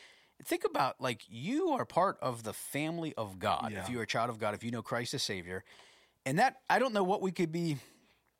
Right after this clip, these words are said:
Speaker 1: you know, desiring beyond that
Speaker 2: Yeah.
Speaker 1: when we really think about what all that means.
Speaker 2: Yeah.
Speaker 1: That the all-powerful, all-knowing, eternal God is our Father.
Speaker 2: Yeah.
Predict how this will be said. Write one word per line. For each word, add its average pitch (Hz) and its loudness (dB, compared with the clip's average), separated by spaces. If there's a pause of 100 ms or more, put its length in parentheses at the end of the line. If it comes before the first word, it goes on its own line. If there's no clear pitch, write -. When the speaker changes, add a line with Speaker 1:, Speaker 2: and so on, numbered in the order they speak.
(840)
Speaker 1:
you 143 -2
know, 139 4
desiring 143 2
beyond 107 -4
that 87 -2
Speaker 2:
Yeah. 95 -2
Speaker 1:
when 127 -2
we 135 2
really 143 0
think 131 -4
about 117 -2
what 113 -4
all 113 0
that 101 -6
means. 107 -8
Speaker 2:
Yeah. - -12 (120)
Speaker 1:
That 131 0 (500)
the 123 -2
all-powerful, 180 2
all-knowing, 156 0 (120)
eternal 151 0
God 110 2
is 123 -2
our 107 2
Father. 85 -4
Speaker 2:
Yeah. 95 -2